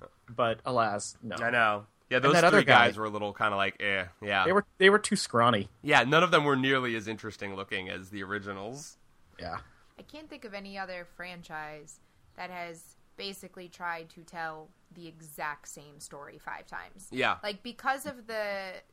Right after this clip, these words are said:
Speaker 3: construct of the storyline.
Speaker 1: Spider-Man.
Speaker 3: Well,
Speaker 2: <laughs>
Speaker 3: yes, but that's, like, a reboot at
Speaker 2: Yeah.
Speaker 3: least. This is, like, because of the way the story is built, you really only have this one story in this limited time frame that you can tell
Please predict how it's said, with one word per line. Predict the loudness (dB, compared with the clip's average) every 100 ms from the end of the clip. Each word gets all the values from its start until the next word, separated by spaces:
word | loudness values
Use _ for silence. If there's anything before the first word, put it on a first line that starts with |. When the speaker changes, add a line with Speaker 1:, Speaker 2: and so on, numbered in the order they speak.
| _ _ _
Speaker 3:
construct | -6 -4 -4 -6 -8 -8 -10
of | -16
the | -16
storyline. | -14 -4 -2 2
Speaker 1:
Spider-Man. | 4 4 4 4 4 2 -2 -14 -10 -4
Speaker 3:
Well, | 0 0 2
Speaker 2:
<laughs> | 2 2
Speaker 3:
yes, | 2 0 -2 -2
but | -2 0
that's, | 0 2
like, | 2 0
a |
reboot | -6 -8 -10 -10 -8 -8
at | -2
Speaker 2:
Yeah. | 2 2
Speaker 3:
least. | 0 -6
This | -8 -6
is, | -12 -10
like, | -8 -8
because | -12 -8 -8 -8
of | -10
the | -10
way | -8 -8
the | -10 -14
story | -14 -12 -8 -8 -10
is | -16 -18 -12
built, | -10 -10 -14 -20 -20 _ _ _ -18
you | -14
really | -12 -10 -10
only | -12 -10
have | -6 -6 -6
this | -12 -14
one | -16 -10 -8 -8 -10
story | -8 -4 -2 -4 -8 -18 _ -16
in | -12
this | -12 -12 -14
limited | -16 -12 -12 -10 -12 -12
time | -6 -6 -6 -10
frame | -12 -12 -12 -16 -20 -20 _ _ -6
that | -6 -8
you | -16
can | -16 -18 -18
tell | -14 -6 -4 -2 -4 -8